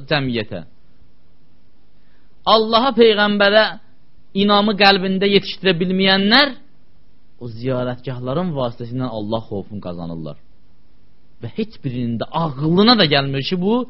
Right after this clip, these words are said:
ziyarətgah Allahdır ya Peyğəmbərdir, estağfurullah.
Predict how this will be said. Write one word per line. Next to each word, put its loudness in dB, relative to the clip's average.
ziyarətgah 0
Allahdır 0
ya 2
Peyğəmbərdir, -4
estağfurullah. -14